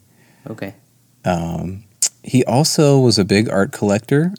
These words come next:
Speaker 2: authored several cookbooks, and was a big gay rights activist.
Speaker 1: Wow. I didn't know he was a gay rights activist. That's interesting.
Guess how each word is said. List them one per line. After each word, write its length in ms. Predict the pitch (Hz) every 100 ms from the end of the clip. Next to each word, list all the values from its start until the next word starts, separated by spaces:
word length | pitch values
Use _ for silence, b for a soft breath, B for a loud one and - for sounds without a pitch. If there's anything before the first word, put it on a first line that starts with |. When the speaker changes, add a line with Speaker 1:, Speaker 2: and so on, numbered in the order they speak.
| - -
Speaker 2:
authored 560 | 98 101 - 101 95
several 420 | - 104 104 107
cookbooks, 640 | 92 - - 160 175 - -
and 220 | - 113 120
was 120 | 113
a 60 |
big 260 | 110 120 123
gay 160 | 110 120
rights 300 | 101 131 -
activist. 580 | - - - - - - _
Speaker 1:
Wow. 360 | - 104 90 - -
I 40 |
didn't 180 | 95 113
know 100 | 110
he 80 | 110
was 140 | 104
a 80 | 98
gay 160 | 95
rights 220 | 101 110 -
activist. 420 | 113 - - -
That's 160 | -
interesting. 420 | 107 107 - -